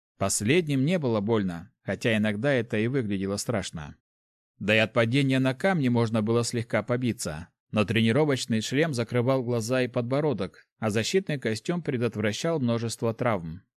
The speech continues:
Разве что кто-то в нем с крыши свалится, но даже так в крепости есть штатный медик. Не страшно. «Проклятие! Я язык прикусил!»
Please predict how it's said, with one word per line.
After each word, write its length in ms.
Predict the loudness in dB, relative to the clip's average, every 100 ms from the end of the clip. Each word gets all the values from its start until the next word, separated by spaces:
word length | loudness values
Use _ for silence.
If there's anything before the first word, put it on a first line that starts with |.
| -4
Разве 360 | -2 0 -2
что 220 | -2 -4 -4
кто-то 340 | -2 -2 0
в 80 | 0
нем 140 | 0
с 60 | 0
крыши 320 | 0 0 -2
свалится, 680 | -2 0 0 -2 -8 -10 -14 _ -4
но 140 | 0
даже 280 | 2 0 -2
так 400 | 0 -2 -2 -10 _
в 100 | _
крепости 480 | -2 0 0 -4 -2
есть 180 | -2 -2
штатный 360 | -4 -4 0 0
медик. 440 | 0 -2 -10 -18 _ _ _
Не 120 | -4
страшно. 580 | 0 0 0 -4 -14 -18 _ _ _ _ _ _ _ _ _ _ _
«Проклятие! 1080 | 4 4 4 0 4 6 4 2 0 0 -2 -10 -2
Я 180 | 6 6
язык 460 | 6 4 2 2
прикусил!» 840 | 2 4 4 2 4 4 4 0